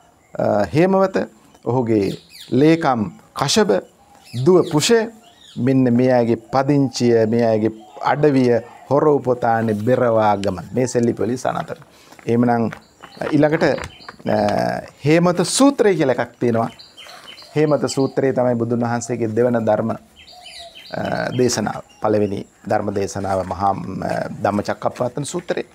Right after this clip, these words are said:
දෙවන ධර්ම දේශනාව තමයි හේමත සූත්‍රය. දැන් මේ බුදුහාමුදුරුවෝ මේ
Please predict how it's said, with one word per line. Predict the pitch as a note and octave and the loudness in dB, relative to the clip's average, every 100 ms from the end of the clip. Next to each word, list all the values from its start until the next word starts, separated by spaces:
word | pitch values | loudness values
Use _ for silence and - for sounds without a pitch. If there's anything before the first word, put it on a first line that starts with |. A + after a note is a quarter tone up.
| _ _ _ - - - | _ _ _ -20 -20 -2
දෙවන | A#2 D3 B2+ | 2 2 4
ධර්ම | A#2 A#2 - - - - | 2 2 -2 -6 -12 -2
දේශනාව | A#2 A2 A2+ G#2+ | 0 2 0 -2
තමයි | G#2+ A2 D3+ B2+ | -2 -2 -2 0
හේමත | B2 A#2 E3 | 0 2 0
සූත්‍රය. | D#3 C3 - - - - - - - - | 0 -2 -2 -6 -6 -10 -20 -20 -12 -6
දැන් | D#3 | -2
මේ | G3+ F#3 | -2 -2
බුදුහාමුදුරුවෝ | A#2+ C3 D3+ F3 F3+ F#3 F3+ F#3 F#3+ F#3+ F#3 | -4 -4 -4 -4 -4 -6 -6 -6 -2 -2 -2
මේ | E3+ D3+ C3+ | -2 -4 -4